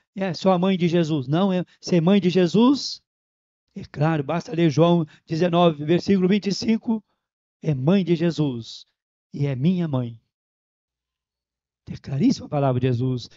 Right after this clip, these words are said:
"Mulher, eis o teu filho." E não era filho de sangue. Essa maternidade espiritual que também nós recebemos e que podemos falar,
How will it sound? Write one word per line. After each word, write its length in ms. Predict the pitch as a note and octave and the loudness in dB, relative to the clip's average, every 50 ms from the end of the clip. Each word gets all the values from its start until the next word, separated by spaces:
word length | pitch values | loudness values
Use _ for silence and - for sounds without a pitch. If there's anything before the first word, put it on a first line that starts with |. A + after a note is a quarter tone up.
| _ _ _ - | _ _ _ -4
"Mulher, 640 | D3 D3+ D3 C3+ C#3 E3+ F3 E3 D#3 C#3+ C3 - - - - - | -2 0 0 2 4 4 4 4 4 2 -2 -6 -10 -18 -12 -2
eis 280 | - F3 G3 F#3+ E3+ F#3+ | 2 4 4 4 4 2
o 80 | G3 | 0
teu 340 | - - - - G#3+ G#3+ F#3+ | -2 -2 2 4 6 6 6
filho." 640 | - - - G3+ A3+ A3+ E3 F3 E3+ D#3 C#3 A#2+ - _ _ _ _ _ _ _ | 2 0 2 4 4 4 8 8 8 8 6 4 0 _ _ _ _ _ _ _
E 80 | - E3+ | -6 -2
não 220 | D3 D3 C#3+ C#3+ | 2 4 4 4
era 200 | D3+ E3 D#3 D#3 | 4 2 2 0
filho 320 | D3+ - - F#3 F3+ D#3+ D#3+ | -2 -2 0 0 0 0 2
de 120 | - E3 | -2 -4
sangue. 640 | - - - F#3 G3 G3+ F#3 D#3+ E3+ D3+ C3+ A#2+ A#2 _ _ _ _ _ _ _ _ _ _ _ _ _ _ _ _ _ _ _ _ - | -6 -2 0 2 2 2 4 4 4 4 4 -2 -4 _ _ _ _ _ _ _ _ _ _ _ _ _ _ _ _ _ _ _ _ -6
Essa 260 | F3+ E3+ E3 - - | -4 -2 0 0 0
maternidade 720 | D#3+ E3 F3 E3 - F3 E3+ E3+ E3+ C#3 D3+ E3 F3 E3+ D3 | 2 2 0 0 2 0 0 0 0 0 0 0 0 -2 -4
espiritual 840 | D3+ - - - F3+ F3+ F3+ F3 - F3 D#3+ D#3+ F3 F#3+ E3+ D3+ _ _ _ _ _ _ _ _ - | -6 -12 -4 -2 0 0 0 0 0 0 2 2 2 0 -2 -4 _ _ _ _ _ _ _ _ -12
que 80 | - E3+ | -12 -10
também 320 | - - E3 D3+ C#3+ E3 | -6 -4 -4 -2 -2 -2
nós 360 | E3 D3 D3 D#3+ E3 D#3 - - | 0 2 2 0 0 -2 -6 -14
recebemos 880 | - - D#3+ C#3+ - - D#3 C3 C#3 C#3+ D3+ D3+ C#3+ C#3+ C#3+ - - _ _ _ _ _ | -12 -10 -10 -8 -6 -6 -4 -2 0 -2 -2 -2 -4 -10 -10 -12 -18 _ _ _ _ _
e 80 | - F3 | -18 -16
que 120 | - - | -12 -8
podemos 320 | C3 C#3+ D3 C#3+ D3 C#3+ C3 | -2 -2 0 0 0 -2 -4
falar, 280 | C#3 C3+ C3 C3 C3 | -4 -4 -4 -4 -6